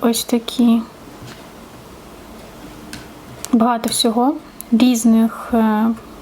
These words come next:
продуктів, предметів. Прикиньте, ось так люди стоять. Це для мене взагалі щось, ну, це шок. Конечно. Але досить цікаво.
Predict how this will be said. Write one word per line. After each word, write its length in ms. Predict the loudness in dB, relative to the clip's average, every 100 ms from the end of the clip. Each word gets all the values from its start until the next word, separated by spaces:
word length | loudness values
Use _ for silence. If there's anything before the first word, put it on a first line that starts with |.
| -2
продуктів, 800 | 0 2 2 2 0 -2 -2 -2 -4
предметів. 840 | -2 2 4 4 4 2 2 -4 -6 -10 -20 -20 -18 -16 -16 -16 -18 -18 -18 -16 -12
Прикиньте, 480 | -4 2 2 2
ось 80 | 0
так 300 | 0 -2 0
люди 220 | 0 2
стоять. 560 | -2 -2 0 0 -2 -2
Це 120 | 0
для 200 | 2 2
мене 320 | 2 2 0
взагалі 760 | 0 -2 -2 -2 -2 0 0 -2
щось, 500 | -2 -2 -2 -4 -2
ну, 140 | -2
це 160 | -2 -4
шок. 500 | -4 -2 -2 -4 -12 -14 -12 -12 -12 -18 -18 -18 -18 -18 -20 -12 0
Конечно. 600 | 2 4 2 0 0 0 0
Але 360 | 0 0 0 -4 -10 -6 0
досить 420 | 2 2 -2 0
цікаво. 580 | -2 0 0 2 0